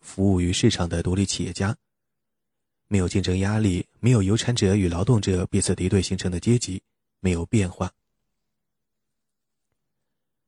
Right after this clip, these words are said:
马克思也许只将亚细亚生产方式视为一个有趣的例外，讲完了，接着宣扬在欧洲推动社会主义革命。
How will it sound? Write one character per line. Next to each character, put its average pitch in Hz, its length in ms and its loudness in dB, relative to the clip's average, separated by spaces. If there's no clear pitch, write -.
马 113 120 4
克 - 60 -2
思 147 160 4
也 120 100 6
许 123 160 2
只 92 160 -2
将 95 260 2
亚 101 120 0
细 95 140 0
亚 92 80 2
生 107 120 0
产 90 160 -4
方 107 180 -2
式 95 180 2
视 - 120 0
为 90 140 2
一 92 40 2
个 95 120 0
有 87 120 -2
趣 - 140 -4
的 90 100 2
例 98 140 2
外， 113 160 2
讲 98 180 6
完 90 160 2
了， 92 220 0
接 - 120 0
着 90 120 0
宣 95 180 2
扬 87 180 0
在 92 140 0
欧 98 160 2
洲 98 100 2
推 98 160 2
动 92 160 0
社 101 140 0
会 98 100 0
主 90 120 -6
义 87 80 -4
革 90 180 -4
命。 98 180 -4